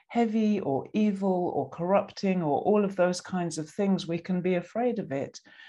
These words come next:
But when it becomes this being of pow-, being of light, it described itself. So it's not a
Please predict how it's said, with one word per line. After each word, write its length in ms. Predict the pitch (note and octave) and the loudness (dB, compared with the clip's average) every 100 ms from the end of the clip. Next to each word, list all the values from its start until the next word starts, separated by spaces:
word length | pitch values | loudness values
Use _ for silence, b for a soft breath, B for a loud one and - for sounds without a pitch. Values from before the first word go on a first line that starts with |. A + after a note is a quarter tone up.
| B B B | B B B
But 120 | G3+ | 0
when 180 | G3 B3 | 2 2
it 280 | D#4+ - - _ _ | 2 0 -6 _ _
becomes 600 | A3 G#3+ A3 A3 G#3+ G3+ | -4 -4 0 2 2 0
this 480 | F3+ F3+ - - - b b b b b b b b - | 0 0 -2 -6 -8 b b b b b b b b 0
being 460 | G#3 G#3 F#3+ E3+ E3 | 4 6 6 4 4
of 200 | D#3 - | 2 -2
pow-, 300 | - G#3 E3 | -4 0 0
being 320 | A#3 B3 G#3 | 4 4 6
of 160 | D#3 | 4
light, 500 | E3 F3 D3+ C#3+ - | 4 4 4 0 -6
it 100 | D3+ | -10
described 480 | - D3 - D#3 C#3 | -8 -8 -2 0 0
itself. 380 | C#3+ - D3+ C3 | -2 -4 -2 -2
So 140 | - | 0
it's 140 | F#3+ F#3+ | 0 2
not 360 | G#3+ A3 A3+ | 4 4 2
a 160 | G#3+ - | 0 -4